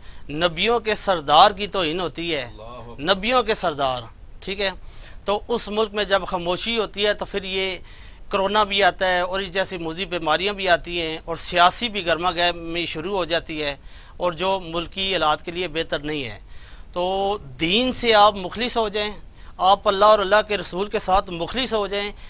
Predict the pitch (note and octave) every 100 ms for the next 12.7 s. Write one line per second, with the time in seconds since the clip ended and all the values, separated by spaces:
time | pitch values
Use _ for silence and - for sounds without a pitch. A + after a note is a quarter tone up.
0 | - A#3 A#3+ A#3+ - A3 G#3+ G#3 G#3 G3
1 | G#3 G3+ G3 G#3 G#3 G#3 D3+ F#3+ A3+ B3
2 | A#3+ G3+ D#3 D#3 D3 D#3+ D#3+ D3+ G3 A3
3 | G3 G#3 G3+ F#3 F3 D#3 F3+ F3 F3+ E3+
4 | F3 F3+ F3 E3+ D#3 F3+ F3+ E3+ B2+ -
5 | C3 - F3+ A#2+ A#2 D#3 D#3 F3+ - E3
6 | G3 - - - G3+ G3 B3 G#3 D3+ D3
7 | C3 B2 A#2+ A#2+ A2+ A#2 B2+ A#2 A2+ G2+
8 | - - D3+ G3 A3 A3 F3+ F#3 G3+ G3
9 | D#3 F3+ G3 G3 F#3+ - F3 F3 - F3
10 | C3+ C#3 F3 E3+ D3 C#3 D#3+ D3+ D3 C3
11 | C#3 D#3+ C3+ C3+ D#3+ E3+ E3 E3+ E3 D#3
12 | A2 C3+ G3 G#3+ E3+ D3 C3+